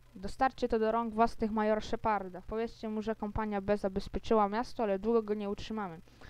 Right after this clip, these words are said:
jeśli nie dostaniemy posiłku. Zrozumieliście, sierżancie? Och, tak, sir. Oczywiście. Przejedziemy przez pozycję wroga w tej francuskiej konserwie. Może namaluje pan na niej tarczę, sir?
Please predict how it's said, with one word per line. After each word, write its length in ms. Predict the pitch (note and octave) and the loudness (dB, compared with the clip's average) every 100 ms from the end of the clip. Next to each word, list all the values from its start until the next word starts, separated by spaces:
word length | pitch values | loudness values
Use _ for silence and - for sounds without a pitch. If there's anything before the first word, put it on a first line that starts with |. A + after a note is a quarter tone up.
| - - | -10 -6
jeśli 200 | - G#3+ | -4 -4
nie 80 | |
dostaniemy 460 | G#3 - G#3+ G#3+ A3 | -6 -6 -6 -4 -6
posiłku. 560 | F#3 F3+ F#3+ F3 - F3+ | -8 -10 -8 -8 -10 -8
Zrozumieliście, 580 | G3 G3+ G3+ G#3 - | -6 -4 -4 -6 -8
sierżancie? 640 | A3 A3 G#3 G#3+ G#3+ B3 B3+ - - - - | -6 -6 -6 -6 -6 -8 -8 -12 -20 -20 -10
Och, 300 | - G#3+ A#3+ | 0 0 0
tak, 280 | - A3 - | -2 -4 -6
sir. 300 | - C3+ - | -12 -14 -14
Oczywiście. 540 | - F#3+ A3 A#3 - - | -16 -12 -10 -10 -12 -12
Przejedziemy 480 | - F#3 F#3+ A3 G3+ | -8 -6 0 0 2
przez 160 | G3 | 2
pozycję 380 | - G3 - F3 | 0 -2 -4 -10
wroga 260 | G3+ A#3+ G#3+ | -4 -4 -4
w 80 | |
tej 100 | - | -6
francuskiej 640 | F#3 G#3 G3 F4 F4+ - C#4+ | -8 -6 0 4 4 4 0
konserwie. 680 | A#3+ G3+ - C#4+ G#3 D3+ - - - - - - - | 0 2 8 8 6 -4 -12 -18 -20 -20 -20 -20 -8
Może 240 | G#3+ A3 | -6 -2
namaluje 440 | G#3 G#3 G#3 G#3+ | 0 2 4 4
pan 240 | G#3+ G#3 G3 | 2 -2 -4
na 100 | G3 | -10
niej 140 | F#3+ | -10
tarczę, 360 | - C4 - F#3 | -6 -6 -8 -16
sir? 180 | - | -18